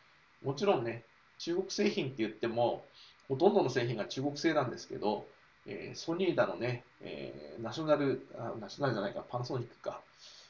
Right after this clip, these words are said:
ソニーだの、パナソニックだの、アップルが検品した中国製と、まあ、普通にね、えー、タオバオとかから買って、えー、大手メーカーが検品してない中国製は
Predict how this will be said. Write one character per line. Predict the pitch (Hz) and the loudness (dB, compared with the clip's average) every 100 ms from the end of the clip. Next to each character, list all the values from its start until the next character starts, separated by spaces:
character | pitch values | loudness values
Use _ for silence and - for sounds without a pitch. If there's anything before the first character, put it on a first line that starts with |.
| - | -14
ソ | - 143 | -4 0
ニ | 170 | 2
ー | |
だ | 139 | 2
の、 | 107 | 2
パ | 107 | 2
ナ | 120 | 2
ソ | 131 | 2
ニ | 151 | 0
ッ | 143 | 0
ク | |
だ | 117 | -2
の、 | 98 92 | 2 2
ア | |
ッ | - | 2
プ | - | 2
ル | 175 | 4
が | 123 - | 4 4
検 | 131 131 | -2 0
品 | 143 135 | -2 -2
し | - | -2
た | 156 | -2
中 | 143 135 | 0 0
国 | 131 131 | -2 -2
製 | - 135 117 | 0 2 2
と、 | - 151 151 - - - _ _ | 4 6 6 4 -10 -20 _ _
ま | 135 | -4
あ、 | |
普 | 127 | -2
通 | - 170 | 0 2
に | 165 | 4
ね、 | 170 185 190 - - | 4 4 2 -4 -4
え | 117 117 117 | 2 2 4
ー、 | |
タ | 143 147 | 8 8
オ | 151 | 10
バ | 156 | 10
オ | 151 | 10
と | 165 | 4
か | 131 | 4
か | 110 | 6
ら | 104 | 6
買 | 110 | 4
っ | 117 | -2
て、 | - 147 143 - - | 0 4 6 4 0
え | - 104 92 80 | -4 -2 -2 0
ー、 | 127 | 2
大 | 135 | 4
手 | 147 | 4
メ | 151 | 2
ー | 160 | 2
カ | 143 | 2
ー | |
が | 117 | 0
検 | 98 - 127 | -4 -4 -2
品 | 139 | 0
し | 131 | -2
て | 151 | 0
な | 147 | 0
い | 110 | 0
中 | 113 | 0
国 | 110 - | -2 -2
製 | - | -4
は | 101 87 | -2 -2